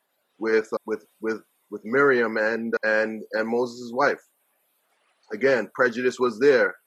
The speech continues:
Uh, she was upset because he had married an Ethiopian woman, and God had to judge her. You know, so throughout scripture, we see that God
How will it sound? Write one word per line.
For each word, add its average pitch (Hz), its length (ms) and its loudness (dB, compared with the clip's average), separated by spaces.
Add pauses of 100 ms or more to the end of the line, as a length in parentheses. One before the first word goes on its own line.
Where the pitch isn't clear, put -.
(320)
Uh, 95 100 0
she 120 160 -6
was 117 140 -4
upset 110 420 0
because 110 400 -2
he 120 80 -2
had 110 160 2
married 110 280 0
an 101 140 -2
Ethiopian 113 600 -6
woman, 87 240 -10 (200)
and 101 200 -8
God 110 340 2
had 104 180 -4
to 110 60 -12
judge 120 320 -2
her. 87 160 -8 (580)
You 107 80 -14
know, 98 160 -2
so 110 340 -2 (100)
throughout 139 320 2
scripture, 143 440 -2
we 117 140 -4
see 123 360 -8
that 107 300 -4
God 120 380 2